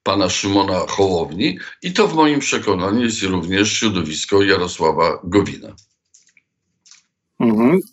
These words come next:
Speaker 2: Czyli nowa, mm, partia nie powinna powstać, ewentualnie te partie konserwatywne powinny zacząć z sobą współpracować na wspólnej liście?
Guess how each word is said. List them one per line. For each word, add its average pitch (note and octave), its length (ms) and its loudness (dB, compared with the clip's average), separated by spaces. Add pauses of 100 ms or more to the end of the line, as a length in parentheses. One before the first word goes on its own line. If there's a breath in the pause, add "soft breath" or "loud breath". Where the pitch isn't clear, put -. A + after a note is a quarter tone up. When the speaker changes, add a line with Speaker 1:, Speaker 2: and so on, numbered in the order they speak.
Speaker 2:
Czyli D3 400 4
nowa, E3 420 6
mm, C3 640 -10
partia D#3+ 340 4
nie E3+ 120 4
powinna E3+ 320 4
powstać, C#3+ 400 2
ewentualnie C#3+ 560 4
te - 140 2
partie C#3+ 340 2
konserwatywne B2+ 680 0
powinny B2 340 0
zacząć B2 320 2
z - 20 -4
sobą B2+ 160 0
współpracować A#2 640 0
na A#2+ 80 -2
wspólnej C3+ 400 2
liście? B2 420 2